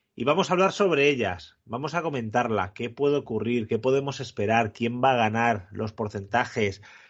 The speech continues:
los jugadores que hay que tener en cuenta, los momentos, eh, concretos, ¿no? En los que se pueda atacar cierta faceta para sacar ventaja o viceversa. Pero antes que nada, como no ha habido sobrereacción, vamos a hablar también,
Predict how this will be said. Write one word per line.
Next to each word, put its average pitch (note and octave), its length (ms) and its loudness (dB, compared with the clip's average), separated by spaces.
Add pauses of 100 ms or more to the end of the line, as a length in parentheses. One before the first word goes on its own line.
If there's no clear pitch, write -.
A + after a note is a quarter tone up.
(200)
los A2 220 -2
jugadores A2 460 0
que C#3 60 0
hay B2 40 -4
que B2+ 80 0
tener B2 220 0
en A#2+ 180 -2
cuenta, A#2 540 0
los A2 340 0
momentos, B2 1040 -2 (840)
eh, A2+ 240 2
concretos, A2+ 760 2
¿no? C3 260 -2
En A#2+ 80 -2
los G#2+ 120 -4
que - 100 -12
se G#2 160 -8
pueda A#2+ 220 2
atacar A#2 340 -2
cierta A#2 320 -4
faceta A#2+ 440 -4
para A2 160 -2
sacar A2+ 320 -6
ventaja A2+ 380 -4
o B2 80 0
viceversa. A#2 720 0
Pero B2+ 240 4
antes A#2+ 240 -4
que A#2+ 100 -2
nada, B2 360 2 (1080)
como A#2 260 2
no C#3 200 4
ha - 20 4
habido D#3 280 4
sobrereacción, B2+ 1080 2 (260)
vamos A#2+ 460 0
a B2 60 0
hablar A#2 240 -2
también, A2+ 560 -2